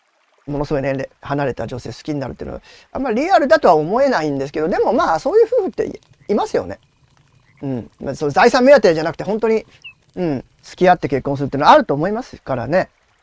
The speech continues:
うん、そういうのは。なので、まあ、これはこれで良かったのでは。で、あの、まあ、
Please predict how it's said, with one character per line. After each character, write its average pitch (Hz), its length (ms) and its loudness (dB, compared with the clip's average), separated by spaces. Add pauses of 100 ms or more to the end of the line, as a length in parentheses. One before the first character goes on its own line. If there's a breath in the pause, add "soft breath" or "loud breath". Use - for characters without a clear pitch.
(380)
う 143 60 -12
ん、 123 480 -10
そ - 160 -14
う 69 40 -8
い 71 40 -10
う - 20 -10
の 71 100 -12
は。 - 100 -18 (960 soft breath)
な 151 80 -12
の 131 140 -10
で、 - 180 -12 (380 soft breath)
ま 139 260 -4
あ、 - 40 -18 (120)
こ 143 120 -8
れ 139 60 0
は 139 80 0
こ 139 100 -4
れ 139 60 0
で 147 60 2
良 156 100 0
か 151 120 -2
っ 139 40 -12
た 135 120 -8
の 127 100 -8
で 127 80 -6
は。 123 160 -10 (300 soft breath)
で、 285 80 6
あ 269 80 8
の、 269 260 6
ま 269 200 4
あ、 - 80 -2